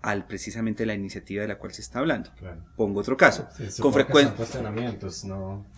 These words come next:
Speaker 2: no.
Speaker 1: Con, claro, con frecuencia se dice que en el caso de Bogotá, y eso puede ser muy problemático y seguramente va, más de una persona va a reaccionar a, a esto que estoy diciendo,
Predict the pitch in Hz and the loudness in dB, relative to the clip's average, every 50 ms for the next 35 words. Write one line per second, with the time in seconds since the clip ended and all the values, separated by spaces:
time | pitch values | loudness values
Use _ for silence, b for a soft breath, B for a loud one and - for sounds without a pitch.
0 | - - - 98 156 143 - - - - - - 170 151 120 - - 120 117 131 | -16 -14 -4 0 0 0 0 -2 -14 -14 -2 4 6 6 6 6 2 2 2 4
1 | - 147 135 135 170 170 170 160 156 165 170 156 - 113 104 - - - - 123 | 6 6 6 6 6 4 6 8 8 8 8 6 2 0 -4 -6 -8 -6 -2 0
2 | 113 113 113 113 - - - - - - 113 110 - 143 139 143 - - 160 151 | 2 2 2 0 0 -4 -8 -12 -4 -2 -2 2 10 12 12 12 12 10 8 8
3 | 147 135 120 120 117 - 120 120 120 120 120 - - - - - - - 117 113 | 8 8 6 4 6 6 8 8 8 6 2 -4 -16 -18 -16 -16 -10 -6 -4 -4
4 | 107 - - 123 123 117 - - - 127 120 117 127 123 123 127 120 - - 131 | -2 0 2 2 2 0 -2 -2 4 4 4 4 4 4 4 4 4 2 0 2
5 | 127 127 117 113 107 104 - 131 113 - 110 - 120 107 107 110 113 117 117 110 | 4 6 6 6 6 6 4 0 0 2 0 2 2 2 4 4 2 2 2 2
6 | 120 117 120 117 - 82 113 117 117 117 117 120 - 117 110 113 113 113 120 113 | 2 2 2 2 2 2 2 2 2 2 2 2 0 -2 -2 -2 0 0 0 2
7 | - 123 117 - - 107 107 107 104 110 110 117 - B B B B B B - | 2 2 0 0 -2 -4 -2 -2 -2 -2 -2 -4 -6 B B B B B B -6
8 | 104 110 - 123 123 113 - - 107 107 113 117 - 127 117 107 101 107 107 - | -6 -4 -4 -4 -4 -4 -4 -4 -4 -4 -2 -2 -2 0 0 0 0 -2 -6 -8